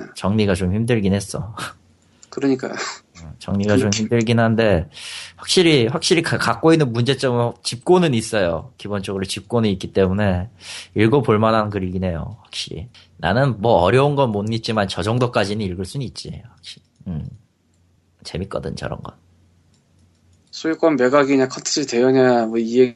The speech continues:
Speaker 2: 얘기는 당연히 나오는 거고, 사실상 컨텐츠 대여가 맞고.
Speaker 1: 대여라고 봐야죠.
Speaker 2: 음.
Speaker 1: 우리는. 우리 입장은 그 대여라고 보고 있는 거예요. 어. 뭐 남들은 아니라고 할 수도 있으니까. 죽어라, 이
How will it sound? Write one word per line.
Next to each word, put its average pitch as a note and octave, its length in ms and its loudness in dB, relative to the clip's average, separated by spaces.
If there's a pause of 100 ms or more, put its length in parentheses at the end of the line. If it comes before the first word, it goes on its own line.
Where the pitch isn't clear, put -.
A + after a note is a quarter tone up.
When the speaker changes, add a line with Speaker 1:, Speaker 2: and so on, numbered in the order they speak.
Speaker 2:
얘기는 A#2+ 600 -2
당연히 B2 280 -4
나오는 A#2 300 -2
거고, A2 300 -10
사실상 - 440 -6
컨텐츠 D3+ 380 -6
대여가 A#2+ 320 -2
맞고. G#2+ 460 -8 (1040)
Speaker 1:
대여라고 B2 540 4
봐야죠. F#2 500 0 (800)
Speaker 2:
음. B2 60 -14
Speaker 1:
우리는. D#2+ 380 -8 (360)
우리 D3+ 600 6
입장은 C3 560 0
그 A2 160 -8
대여라고 A#2 480 2
보고 G2+ 220 -6
있는 G#2 180 -8
거예요. F#2+ 320 -8 (160)
어. - 120 -16 (1500)
뭐 G#2 100 -10
남들은 F2+ 380 0
아니라고 F#2 360 0
할 G2 80 -2
수도 - 200 -14
있으니까. - 460 -16 (640)
죽어라, C4 520 2
이 B3+ 140 0